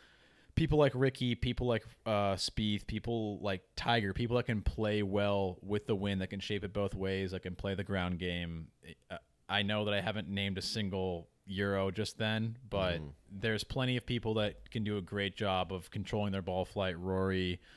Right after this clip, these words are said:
Speaker 2: The Mole.
Speaker 1: Brooks, like, yeah.
Speaker 2: The
Speaker 1: Ma-
Speaker 2: Mole, Rory.
Speaker 1: Just guys that are, that have had
Speaker 2: Fleetwood.
Speaker 1: previous, uh, links success. So, I mean, there's a couple guys. I mean, we can start talking about, like, the guys that we think are gonna do well there,
Speaker 2: Yeah.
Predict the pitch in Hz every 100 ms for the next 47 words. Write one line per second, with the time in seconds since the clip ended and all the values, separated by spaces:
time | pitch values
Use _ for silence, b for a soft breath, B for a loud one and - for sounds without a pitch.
0 | B 78 73 80 110 101 101 - - -
1 | - - 101 92 90 - - _ _ 104
2 | 107 107 - _ _ 78 76 85 92 87
3 | 80 80 85 85 82 - - - _ _
4 | _ _ _ B B B - 117 - 123
5 | 135 147 139 135 123 - _ _ 113 117
6 | - 117 87 104 101 127 87 139 131 117
7 | 113 - - - _ 107 101 98 98 110
8 | 107 - - - - 101 98 90 - -
9 | 95 87 87 - B B B B B B
10 | B _ - 135 135 131 120 139 135 139
11 | 151 151 131 127 127 127 135 151 170 160
12 | 160 151 127 113 110 101 107 104 101 101
13 | 107 101 110 101 98 95 87 101 113 113
14 | 127 127 127